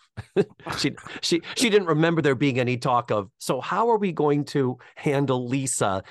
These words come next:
now that she has to be permanently disfigured for the rest of the series?" That, that talk, to our great not surprise, that talk never happened. Uh,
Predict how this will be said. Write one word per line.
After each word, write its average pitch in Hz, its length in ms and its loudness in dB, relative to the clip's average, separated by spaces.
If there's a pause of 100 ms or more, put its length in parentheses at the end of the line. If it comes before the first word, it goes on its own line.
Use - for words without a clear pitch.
(140)
now 127 180 0
that 135 160 -2
she 139 160 -2
has 123 180 -2
to - 80 -10
be 120 120 -4
permanently 120 560 -4
disfigured 113 580 -4
for - 100 -4
the 101 100 -2
rest 101 300 -2
of 98 120 -2
the 101 80 -6
series?" 85 840 -4 (1080)
That, 143 220 -4
that 160 240 -4
talk, 151 380 0 (240)
to 214 180 2
our 165 140 4
great 147 480 2 (260)
not 127 380 0
surprise, 104 760 -2 (120)
that 117 200 -2
talk 104 280 -2
never 90 200 -4
happened. 76 460 -8 (920)
Uh, 120 240 -2